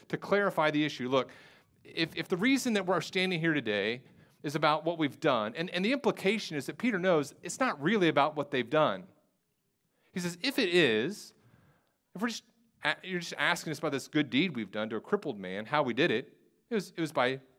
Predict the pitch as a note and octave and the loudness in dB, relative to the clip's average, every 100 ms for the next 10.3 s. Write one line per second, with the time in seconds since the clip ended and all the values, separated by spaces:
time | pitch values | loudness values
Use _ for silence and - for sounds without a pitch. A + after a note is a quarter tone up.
0 | _ _ C#3 A2+ A#2 A#2 F#3 D#3 A2 - | _ _ -6 -4 -4 -8 -8 -8 -12 -18
1 | _ - C#3 G#2 - _ _ _ _ _ | _ -4 0 0 -4 _ _ _ _ _
2 | _ _ _ D#3 C#3+ B2 B2+ A#2 A#2+ A2+ | _ _ _ -2 0 0 -4 -10 -8 -2
3 | A#2+ B2 - G2+ F2 - _ _ _ B2+ | 0 0 -4 -12 -12 -14 _ _ _ -4
4 | G3+ D#3+ D3+ - - _ _ _ _ _ | -4 -2 -6 -6 -18 _ _ _ _ _
5 | _ _ _ A#2 A2+ C#3+ C#3+ C#3 B2+ - | _ _ _ -12 -4 -4 -2 -2 -2 -4
6 | A2+ C#3 C#3 A#2+ - A2+ A#2+ G2 F#2 - | -4 -2 -2 -4 -4 -2 -2 -2 -6 -12
7 | _ _ _ B2+ C#3 D3+ D3+ C3+ - A2+ | _ _ _ -10 -6 -4 -6 -8 -14 -14
8 | - - C3 C3 B2+ A2 - G#2 A#2 B2 | -14 -8 -6 -4 -2 -4 -4 -16 -4 -2
9 | C3+ A2 G#2 _ _ - A2 G#2+ C3 A#2 | -2 -4 -8 _ _ -8 -6 -4 -4 -4
10 | G#2+ G#2+ F#2+ | 0 0 0